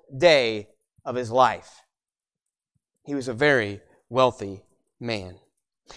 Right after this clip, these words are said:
This was his daily habit. The very best dress, the very best food.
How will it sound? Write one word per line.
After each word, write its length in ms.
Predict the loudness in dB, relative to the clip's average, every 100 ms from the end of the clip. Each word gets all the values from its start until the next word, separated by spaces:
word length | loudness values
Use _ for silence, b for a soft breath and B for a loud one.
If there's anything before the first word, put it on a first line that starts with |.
| b
This 180 | 2 2
was 160 | 0 0
his 240 | -4 -6 -12 -6
daily 600 | 6 6 8 4 0 -2 -8 _
habit. 640 | -4 2 2 0 -6 -18 -20 _ _ _ _ _ _ _ _ _ _
The 80 | -4
very 240 | 4 6
best 380 | 8 8 8 0
dress, 320 | 0 2 2
the 100 | -4
very 260 | -2 2 4
best 320 | 4 2 0
food. 300 | -4 -2 -4